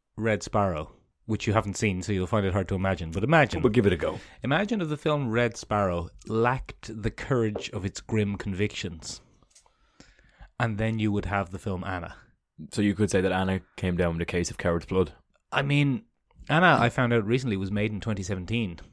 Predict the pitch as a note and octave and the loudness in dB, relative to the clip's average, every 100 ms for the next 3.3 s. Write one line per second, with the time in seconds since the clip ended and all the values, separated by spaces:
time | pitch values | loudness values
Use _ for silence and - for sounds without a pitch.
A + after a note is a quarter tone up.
0 | _ _ _ - F#2 G2+ G#2 G#2+ G#2+ G#2+ | _ _ _ 4 8 10 10 12 12 12
1 | G#2+ G#2+ G#2 G#2 G2+ G2 F#2+ F#2 F2+ A#2+ | 12 10 10 10 8 10 10 10 6 2
2 | A2+ A2+ A#2 A#2 A#2 G#2 G#2+ G2+ G#2+ B2 | 2 2 2 0 -4 -2 0 0 0 0
3 | G2+ F#2 | -2 -6